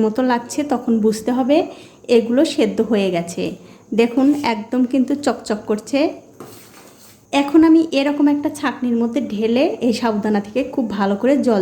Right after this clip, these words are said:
ঝরিয়ে নেব। তবে বন্ধুরা, জল ঝরানোর পর অবশ্যই কিন্তু একটু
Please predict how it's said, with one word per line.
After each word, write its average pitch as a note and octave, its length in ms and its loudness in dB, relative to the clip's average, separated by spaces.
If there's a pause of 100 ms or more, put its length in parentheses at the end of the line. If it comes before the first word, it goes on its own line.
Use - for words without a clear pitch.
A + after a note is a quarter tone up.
(100)
ঝরিয়ে G3 280 0
নেব। F3 120 -2 (440)
তবে C#4 200 0
বন্ধুরা, C#4 320 2 (300)
জল A#3+ 160 2 (120)
ঝরানোর B3+ 460 0
পর A3+ 120 0 (180)
অবশ্যই A#3 420 -4
কিন্তু B3 240 0
একটু C#4+ 220 -6